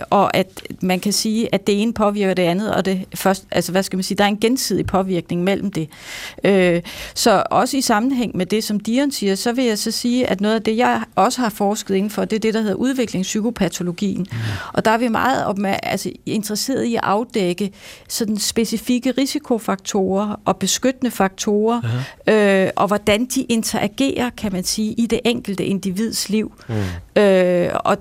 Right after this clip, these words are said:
Speaker 1: og det synes jeg sådan set er en meget interessant retning, og også meget nuanceret forståelse af individets udvikling, øhm, som netop,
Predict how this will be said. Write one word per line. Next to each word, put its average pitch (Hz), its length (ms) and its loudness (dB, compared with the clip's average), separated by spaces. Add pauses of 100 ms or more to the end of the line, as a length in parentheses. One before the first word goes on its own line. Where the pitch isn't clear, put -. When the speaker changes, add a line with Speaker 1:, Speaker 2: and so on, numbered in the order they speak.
(100)
Speaker 1:
og 208 140 -2
det 269 100 0
synes 285 200 -2
jeg 247 80 -2
sådan 240 160 -2
set 247 180 -2
er 185 80 2
en 185 100 -2
meget 233 260 2
interessant 214 560 -4
retning, 196 440 -2
og - 140 2
også 202 340 -2
meget 196 480 0 (120)
nuanceret 202 720 0
forståelse 185 760 -4 (140)
af 180 140 2 (260)
individets 185 600 -2
udvikling, 185 580 -2 (720)
øhm, 165 560 2
som 208 220 2
netop, 226 460 2